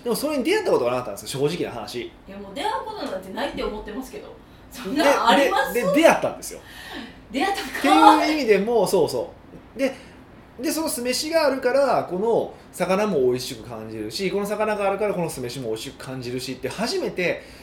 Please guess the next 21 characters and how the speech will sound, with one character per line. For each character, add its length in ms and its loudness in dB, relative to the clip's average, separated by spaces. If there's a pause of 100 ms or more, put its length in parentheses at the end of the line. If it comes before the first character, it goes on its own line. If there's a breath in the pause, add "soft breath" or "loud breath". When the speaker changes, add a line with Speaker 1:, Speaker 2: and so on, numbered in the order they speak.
Speaker 1:
寿 160 -4
司 160 -4
で 100 4
あ 60 2
る 80 -8
必 220 -8
然 200 -2
性 120 0
を 60 -2
感 240 -6
じ 100 -10
た 80 -14
ん 80 -20
で 40 -20
す 100 -12
よ。 80 -20 (280 loud breath)
Speaker 2:
え 140 -2
ー、 60 -2
す 140 -10
ご 280 2
い。 40 -6